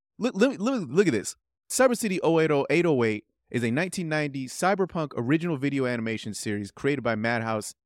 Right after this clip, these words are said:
and directed by Yoshiaki Kawajiri, set in the year two thousand eight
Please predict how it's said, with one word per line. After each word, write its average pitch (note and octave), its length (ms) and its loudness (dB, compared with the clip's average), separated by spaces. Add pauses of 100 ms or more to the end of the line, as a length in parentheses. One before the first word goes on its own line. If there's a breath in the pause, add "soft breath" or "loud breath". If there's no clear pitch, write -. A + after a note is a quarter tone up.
(240)
and A#2 120 -6
directed B2+ 380 0
by A#2 200 0
Yoshiaki A2 440 -4
Kawajiri, G#2 520 -6
set F#3+ 280 -2 (120)
in D3+ 280 -4 (140)
the A#2 140 -6
year C3 360 -4
two G#3 260 -4
thousand E3 520 -4 (920)
eight F3 240 2